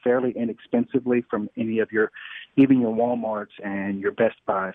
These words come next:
So you will have to probably get that kind of cable. When it comes to your video game systems, they actually generally include everything in there. That one cable may be the one thing missing, but actually the last time I bought an Xbox,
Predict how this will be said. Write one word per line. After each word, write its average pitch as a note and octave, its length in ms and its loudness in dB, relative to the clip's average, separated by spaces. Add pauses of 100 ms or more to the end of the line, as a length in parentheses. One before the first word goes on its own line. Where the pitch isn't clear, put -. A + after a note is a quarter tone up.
So G#2 40 -2
you A2+ 220 -2
will G#3 80 4
have G3 120 -2
to D3 60 -4
probably D3 200 0
get B2+ 180 -4
that C3 180 -2
kind C#3+ 160 -4
of C#3 60 -6
cable. D3 400 0 (640)
When D3 100 8
it C#3 120 4
comes F#3 160 4
to D3+ 100 -6
your C3+ 80 4
video B2 340 0
game A#2 280 -4 (100)
systems, A2 400 -6
they D#3 180 0
actually G#2+ 380 -4 (140)
generally C3 400 2
include G#2+ 420 -4
everything A#2 440 -4
in G#2+ 200 -6
there. - 200 -6 (280)
That A#2+ 220 6
one B2 160 6
cable A#2+ 300 -2
may A2+ 120 0
be G#2+ 100 -8
the G2 120 -4
one A2+ 220 -4
thing G#2+ 280 -6
missing, A2 320 -6
but - 80 -4
actually B2 280 -2
the G#2 40 -4
last A2 160 -2
time B2+ 140 -6
I A2 60 -4
bought A2+ 200 -2
an G2 60 -6
Xbox, - 420 -2